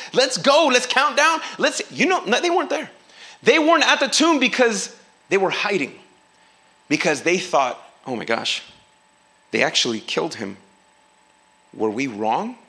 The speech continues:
about this? And if they killed him, what are they gonna do to us?" Cowards.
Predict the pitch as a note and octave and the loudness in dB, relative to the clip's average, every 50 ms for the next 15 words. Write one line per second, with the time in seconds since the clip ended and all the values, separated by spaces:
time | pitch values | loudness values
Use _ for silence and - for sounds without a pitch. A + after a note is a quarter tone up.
0 | _ _ _ _ _ _ _ - - - D#3+ - D#3+ - B3+ C4 - - - D3+ | _ _ _ _ _ _ _ -10 -8 -6 -6 -6 -6 -8 -10 -10 -8 -6 -4 -4
1 | C#3 - - G#3+ G3+ - B3+ B3+ A#3+ F#3+ A3 C4+ D4 B3+ G#3 - - - - - | 0 2 0 2 2 2 2 4 4 4 4 4 4 4 2 0 -4 -14 -20 -20
2 | _ - D3+ G#3 G3+ F#3+ F#3 E3 D#3 B2 C#3 C3 - - G#3+ - - - - - | _ -10 -8 -6 -4 -2 -2 -2 -2 -4 -2 -2 0 0 0 -2 -2 -6 -8 -8
3 | - - - _ - _ - - - - _ _ _ _ _ _ _ _ _ _ | -10 -16 -20 _ -20 _ -20 -20 -20 -20 _ _ _ _ _ _ _ _ _ _
4 | _ _ _ _ - _ - - C3 B2+ - - - - - - - - - | _ _ _ _ -14 _ -2 -2 -2 -2 -2 -6 -6 -4 -4 -2 -2 -4 -8